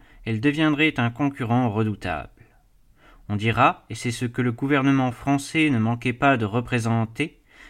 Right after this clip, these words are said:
que ces raisons, ces craintes auraient dû empêcher l'Angleterre de signer la paix d'Amiens, que rien n'était changé depuis dix-huit cent deux. Ce qui avait changé,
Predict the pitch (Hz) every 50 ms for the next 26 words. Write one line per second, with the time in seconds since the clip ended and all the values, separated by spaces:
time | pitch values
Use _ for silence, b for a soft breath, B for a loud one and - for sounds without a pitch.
0 | B B - 127 - 151 139 151 156 151 - 143 160 180 185 185 185 - - -
1 | 135 123 123 - - 135 151 170 175 175 - - 127 117 120 127 120 127 135 -
2 | - 143 156 147 151 156 147 - - 165 160 151 135 135 139 127 135 131 123 -
3 | 139 143 147 135 123 117 - - 131 131 135 139 127 117 110 107 - 131 120 117
4 | 113 107 110 110 120 147 - - - B B B B B B B B - - 123
5 | 110 123 131 156 170 170 160 139 120 127 127 117 - - 139 135 131 120 123 139
6 | 151 147 135 117 - - 120 127 123 117 120 117 113 120 120 117 - - 110 107
7 | 107 101 98 85 - - - _ - - - - - - - - - - - -
8 | 156 139 - 170 165 156 156 143 - - 156 160 160 160 156 147 170 202 196 -